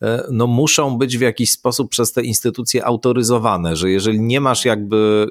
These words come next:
e, pieczęci od Kościoła, to w ta-, takim razie robisz to albo źle, albo skazujesz się na jakieś straszne, e, problemy po śmierci w życiu wiecznym. No więc, e,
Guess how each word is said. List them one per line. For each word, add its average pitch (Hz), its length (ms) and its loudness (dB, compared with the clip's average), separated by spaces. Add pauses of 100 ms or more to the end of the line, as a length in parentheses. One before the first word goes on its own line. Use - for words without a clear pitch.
(140)
e, 107 80 0
pieczęci 120 800 -2
od - 160 -4
Kościoła, 123 640 0
to 127 140 -2
w - 60 -18
ta-, 120 140 0 (160)
takim 123 340 -4
razie 127 520 2 (540)
robisz 120 480 0
to 117 140 0
albo 123 320 2
źle, 110 300 0
albo 120 260 0
skazujesz 117 520 0
się - 160 -2
na 117 140 0
jakieś 117 300 -2
straszne, 110 460 -2
e, 107 600 0
problemy 104 640 0 (180)
po 110 100 0
śmierci 98 560 -2
w 107 60 -6
życiu 95 280 -2
wiecznym. 90 520 -4 (520)
No 113 220 0
więc, 131 600 0
e, 135 220 2